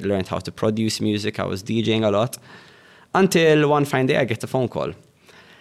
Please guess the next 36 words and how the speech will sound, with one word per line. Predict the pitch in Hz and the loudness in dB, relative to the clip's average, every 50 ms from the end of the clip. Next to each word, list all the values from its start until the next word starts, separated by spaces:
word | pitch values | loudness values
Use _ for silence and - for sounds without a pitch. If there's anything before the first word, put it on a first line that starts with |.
| - _ _ _ _ - | -20 _ _ _ _ -2
And | 123 131 131 131 127 123 120 | 0 2 2 4 4 4 2
it's | 117 120 - | 2 0 -2
a | |
phone | 123 - 143 135 127 117 | -2 0 0 0 0 0
call | - 107 107 101 | 2 0 0 0
from | - - 107 107 104 - - - | 2 2 2 2 2 0 -2 -4
a | 110 | -4
good | 107 104 139 135 113 | 0 2 2 2 2
friend | - - 123 113 110 104 | 0 -2 0 0 2 0
of | 104 98 | 0 0
mine | 107 107 104 101 101 98 95 | 0 0 0 2 0 0 -2
who | 101 98 113 | -2 -2 0
was | 110 107 104 95 - | 2 2 2 0 0
also | 95 110 104 - - | 0 0 0 0 -2
a | 90 92 | -2 -2
client | - - 101 104 117 123 120 - | -2 -2 0 0 0 0 -2 -2
of | 120 113 | -4 -4
mine | 120 120 131 156 160 127 | -2 -2 0 0 0 -2
back | 98 90 92 90 | -2 -4 -4 -2
then, | 90 98 107 123 139 - | -2 0 0 0 0 -2
Adam. | - - 110 107 120 135 151 151 | -2 -2 0 0 2 0 0 0
And | - 117 110 107 104 | 0 0 -2 -2 -2
he | 113 | 0
was | 104 107 110 110 | 0 0 0 2
like, | 113 107 110 107 - - _ _ _ _ _ | 2 0 0 0 -4 -14 _ _ _ _ _
"I | - 127 | -4 -4
have | 131 123 104 95 | -2 -2 -4 -4
this | 92 90 - | -6 -6 -4
idea, | - 95 101 107 123 127 | -4 -4 -2 -2 0 0
which | 135 131 127 - | 0 0 -2 -2
I'm | 101 101 | -2 -2
working | 98 98 - 90 | -2 -4 -4 -4
on | 92 92 | -4 -4
with | 95 - | -4 -6
a | 98 | -8
friend. | 101 - 123 131 143 151 147 | -6 -4 -2 0 2 0 0